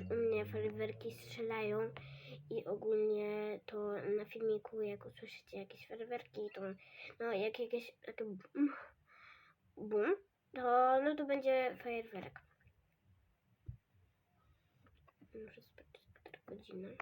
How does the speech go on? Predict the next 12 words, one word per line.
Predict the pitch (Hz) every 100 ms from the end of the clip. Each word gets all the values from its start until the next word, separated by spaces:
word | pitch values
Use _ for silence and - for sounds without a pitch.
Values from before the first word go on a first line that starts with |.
| -
Czekajcie. | - - - - - _ _ - _ _ _ _ _ _ _ _ _ _ _ _ _ _ _ _ _ _ - - - - - -
Bo | 220
właśnie | 208 240 - 240
robię | 240 254
ten | 254 240
specjal, | 233 - 233 - 233 233 226
bo | 220 220 214 - -
Lej | 240 247
Malinka, | 247 233 240 226 226 - 202 214 269 370 - _ _ _ _ _ _ 208
yy, | 214 214 214 208 208 208 - _
mi | 233 226 240 240
przypomniała. | - 247 233 233 214 180 175